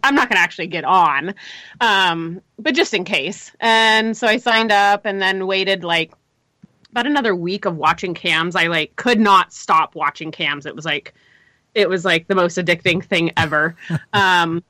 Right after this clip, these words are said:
and so I finally, like, had, like, took some shots and, and got some liquid courage and hit broadcast, and,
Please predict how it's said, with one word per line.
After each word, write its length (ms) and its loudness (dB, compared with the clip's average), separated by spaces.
and 420 4
so 580 2
I 140 2
finally, 720 2
like, 340 -4
had, 300 0
like, 240 -4
took 180 -4
some 180 -4
shots 600 0
and, 440 -6
and 400 -4
got 340 0
some 260 -2
liquid 360 -4
courage 540 2
and 360 -2
hit 320 0
broadcast, 920 0
and, 340 -6